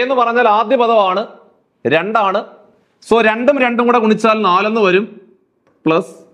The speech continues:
n-ന്റെ വില നമുക്ക് നേരത്തെ കിട്ടിയതാണ്, എട്ടാണ്. n അല്ല, D, പൊതുവ്യത്യാസം, പൊതുവ്യത്യാസം, പൊതുവ്യത്യാസം. രണ്ടും എട്ടും പത്തും എട്ടും പതിനെട്ട്.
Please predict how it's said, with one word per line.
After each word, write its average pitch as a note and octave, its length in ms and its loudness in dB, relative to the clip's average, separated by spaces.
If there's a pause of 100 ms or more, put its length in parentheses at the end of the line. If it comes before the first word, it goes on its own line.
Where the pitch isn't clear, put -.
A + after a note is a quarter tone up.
(640)
n-ന്റെ C4 300 0
വില A#3+ 180 0
നമുക്ക് A#3 260 -2
നേരത്തെ A#3+ 340 2
കിട്ടിയതാണ്, A3 440 0
എട്ടാണ്. D3+ 360 -2 (680)
n G#3 120 -2
അല്ല, G#3 100 -2 (680)
D, - 20 2 (340)
പൊതുവ്യത്യാസം, E3 600 0 (160)
പൊതുവ്യത്യാസം, E3 680 -2
പൊതുവ്യത്യാസം. A2+ 560 -4 (520)
രണ്ടും G#3+ 340 0
എട്ടും A3 260 -2
പത്തും G3+ 280 0
എട്ടും G3+ 240 -2
പതിനെട്ട്. C#3 380 -4